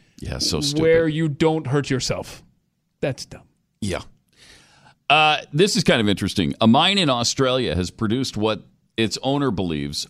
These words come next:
Speaker 1: are two of the biggest gold specimens in recorded history. They got these two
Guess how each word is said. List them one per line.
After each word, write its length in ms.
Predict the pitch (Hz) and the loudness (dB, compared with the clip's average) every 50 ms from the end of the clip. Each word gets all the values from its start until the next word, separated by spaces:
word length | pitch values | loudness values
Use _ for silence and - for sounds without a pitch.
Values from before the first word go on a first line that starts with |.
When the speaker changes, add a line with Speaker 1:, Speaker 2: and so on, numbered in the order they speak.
| _ - | _ -4
Speaker 1:
are 240 | 98 101 104 101 95 | -2 0 0 -2 -2
two 320 | - - - 156 160 160 | -4 -4 -2 -2 0 0
of 100 | 147 135 | 0 0
the 60 | 110 104 | 0 0
biggest 540 | 90 107 113 110 113 101 - - 101 95 | 0 0 -2 -2 -2 -4 -6 -8 -8 -4
gold 380 | 80 113 110 113 127 143 135 123 | -2 -2 -2 -2 -2 -4 -4 -4
specimens 880 | - - - - 131 120 120 - 113 95 82 71 65 67 73 - - - _ _ _ _ _ _ _ _ _ - | -4 -4 -4 -4 -4 -4 -4 -4 -2 -2 -2 -2 -4 -6 -8 -8 -10 -14 _ _ _ _ _ _ _ _ _ 0
in 220 | 110 113 110 104 | 0 2 2 2
recorded 500 | 104 101 95 - - 113 110 107 98 85 | 0 -2 -4 -4 -4 -4 -2 -2 -4 -2
history. 500 | 87 101 104 - - - 87 76 64 67 - | -2 -2 -2 -4 -4 -6 -6 -6 -6 -8 -6
They 100 | 101 117 | -2 -2
got 160 | 127 143 139 | -2 -2 -2
these 200 | - 131 104 - | -4 -6 -6 -6
two 260 | - - - 160 160 | -6 -6 -6 -6 -6